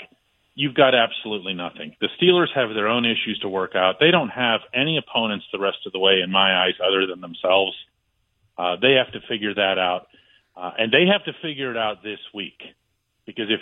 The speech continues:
they can't get themselves magically righted against the Colts, you're getting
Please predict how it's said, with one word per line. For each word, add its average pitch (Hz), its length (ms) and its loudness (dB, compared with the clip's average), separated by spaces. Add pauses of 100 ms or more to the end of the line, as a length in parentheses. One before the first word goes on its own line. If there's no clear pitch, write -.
they 165 160 4 (120)
can't 160 360 -2
get 135 240 0
themselves 110 560 0
magically 110 520 0
righted 101 460 2
against 95 400 -6
the - 60 -20
Colts, 104 440 0 (800)
you're 123 240 4
getting 127 260 0